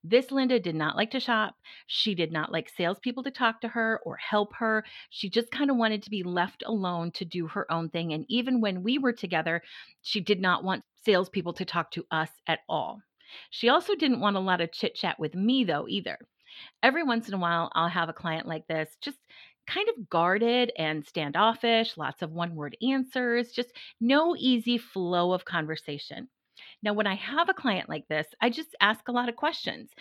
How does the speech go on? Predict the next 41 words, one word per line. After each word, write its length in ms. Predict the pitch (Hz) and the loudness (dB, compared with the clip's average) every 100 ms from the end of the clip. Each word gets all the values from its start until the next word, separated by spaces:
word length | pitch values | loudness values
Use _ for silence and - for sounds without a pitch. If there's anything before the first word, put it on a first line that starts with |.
| - _ | -20 _
It's 80 | - | -4
kind 240 | 214 240 | 0 0
of 80 | 262 | 0
like 160 | 262 | -2
a 80 | 269 - | -2 -4
three-hour-long 720 | 185 190 196 226 254 226 254 | -2 0 2 2 2 2 2
interview. 640 | 240 175 170 151 147 170 247 - - _ - | 0 -2 -2 -2 -2 -2 -4 -16 -20 _ -2
And 240 | 208 214 | 0 2
with 220 | 196 233 180 | 2 2 2
this 180 | 330 - | -2 -2
Linda, 460 | - 196 165 170 180 - - - | -2 -2 2 2 0 -2 -16 -2
I 80 | 226 | -2
asked 360 | - 247 320 - | 2 2 2 0
a 40 | |
lot 160 | 320 269 | 2 2
of 80 | 262 | 2
questions 420 | 220 196 - 208 | 2 2 0 -2
to 80 | 220 | -2
help 220 | 196 - | -2 -2
me 140 | 202 - - | -4 -6 -6
understand 480 | 185 185 - 180 170 | -4 -4 -4 -6 -4
her 140 | 180 | -6
style. 640 | 165 - - 156 165 - 214 _ _ - - - | -8 -10 -4 -4 -2 -6 -10 _ _ -20 -18 -4
Her 120 | 262 | -4
pre-service 720 | 262 - 320 339 330 302 277 | -4 -4 -2 -2 -2 -2 -2
questionnaire 540 | - 220 - 208 180 | 0 -2 0 -2 0
gave 320 | 175 185 180 185 | 0 0 0 -2
me 220 | 185 - | -6 -2
absolutely 640 | 165 175 - 220 - 202 | -2 -2 -4 -4 -4 -2
nothing 760 | 202 202 202 190 - 214 226 247 | 0 0 2 2 0 0 2 0
to 120 | - | -2
go 260 | 269 220 175 | 0 2 2
on. 360 | 160 151 202 226 _ - - - | 0 -2 -2 -4 _ -20 -12 0
And 160 | 226 226 | 2 2
even 380 | 240 269 330 320 | 2 2 2 0
with 140 | 269 - | 0 2
asking 460 | 180 208 - 240 | 2 2 0 -2
a 40 | 220 | -2
ton 220 | - 190 | -2 -4
of 100 | 180 | -4
questions, 460 | - 175 - 170 | -2 -2 -2 -6